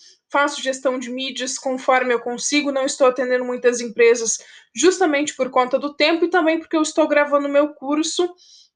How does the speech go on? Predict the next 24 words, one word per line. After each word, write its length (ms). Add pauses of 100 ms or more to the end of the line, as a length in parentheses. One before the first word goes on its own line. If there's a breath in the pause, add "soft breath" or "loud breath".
(140)
para 280
os 160
empreendedores 1000
que 120
querem 420
aprender 760 (400)
a 120
divulgar 540
o 40
seu 180
negócio 460
na 80
internet, 720 (440 loud breath)
é, 400
desde 840
criar 600
post, 460
criar 340
um 100
perfil 440
profissional, 640
até 380
patrocinar 800
anúncios, 880